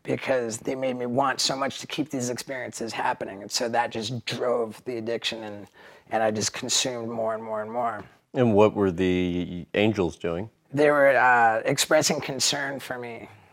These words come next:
Speaker 1: that, uh, that I, that they wanted me to not destroy myself. And, uh,
Speaker 2: How would they do that?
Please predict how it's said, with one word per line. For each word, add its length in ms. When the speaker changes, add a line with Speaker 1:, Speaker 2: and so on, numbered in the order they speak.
Speaker 1:
that, 360
uh, 340
that 200
I, 160
that 220
they 80
wanted 400
me 240
to 180
not 480
destroy 400
myself. 680
And, 260
uh, 160
Speaker 2:
How 140
would 120
they 120
do 160
that? 320